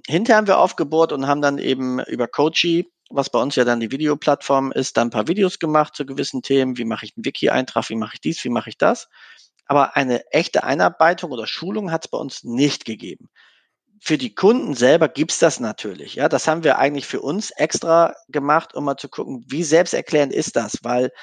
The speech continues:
wenn du mittendrin steckst, ist für dich alles selbsterklärend. Das ist für mich jetzt auch. Peter fliegt durch PointChamp rum, auch in den, äh, Background-Einstellungen. Ja, okay, der macht das jeden Tag. Für den ist auch alles logisch. Ich frag dann schon mal, „Mensch, Peter, wie ist das?“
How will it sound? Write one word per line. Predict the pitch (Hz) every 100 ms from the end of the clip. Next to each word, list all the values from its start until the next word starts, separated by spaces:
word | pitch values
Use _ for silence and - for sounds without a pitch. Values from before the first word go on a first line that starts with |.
| - _
wenn | 143
du | 151
mittendrin | 151 160 156 135 165 240
steckst, | 247 - 117 107 - _
ist | - -
für | 160
dich | 143 -
alles | 131 127 -
selbsterklärend. | 107 - - 95 - - - -
Das | 113
ist | -
für | - 143
mich | 143
jetzt | 147 127 -
auch. | - -
Peter | - 160 151
fliegt | - 147 143 135
durch | -
PointChamp | - 139 156 131 120 123
rum, | 147 160 165 - - _ -
auch | 135 -
in | 139
den, | 131 131 127
äh, | - 123 120 120 - 113
Background-Einstellungen. | 143 147 139 139 131 135 - - 135 135 131 135 - - _ _ _
Ja, | 123 120 107 98
okay, | - - 120
der | 110
macht | 120 -
das | 113 123
jeden | 117 117
Tag. | 120 127 147 - - - _ _ _ -
Für | - 131
den | 135
ist | 131 135
auch | 107
alles | 110 123 -
logisch. | 123 143 147 143 - - _ _
Ich | 135
frag | - 131 -
dann | 120
schon | - 147
mal, | 131
„Mensch, | 113 117
Peter, | - 120 113
wie | 104
ist | 135 -
das?“ | 170 226